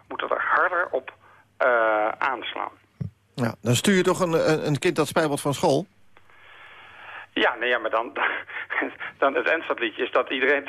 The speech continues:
Speaker 1: dat iedereen, eh, niet meer naar school gaat. Het, het, de cultuur om er te gemakkelijk mee om te gaan is niet goed.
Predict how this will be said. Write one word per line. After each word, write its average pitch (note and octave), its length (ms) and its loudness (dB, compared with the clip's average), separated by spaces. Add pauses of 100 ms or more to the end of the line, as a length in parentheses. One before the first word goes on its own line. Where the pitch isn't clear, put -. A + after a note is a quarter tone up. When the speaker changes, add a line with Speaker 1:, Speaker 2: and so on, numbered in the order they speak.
(100)
Speaker 1:
dat C#3+ 180 2
iedereen, D#3 460 0
eh, D#3+ 120 0
niet E3 160 -6
meer E3 100 2
naar E3+ 80 0
school G#3 240 2
gaat. A2+ 160 -2
Het, - 200 -4
het, - 380 -8
de F#3+ 120 0
cultuur G3 720 2
om D3+ 160 0
er D3 100 0
te - 120 -6
gemakkelijk E3 520 -2
mee C3+ 220 -2
om B3 200 0
te - 100 -6
gaan F#3+ 420 -2 (480)
is - 420 -4 (460)
niet F3+ 320 -2
goed. - 360 -4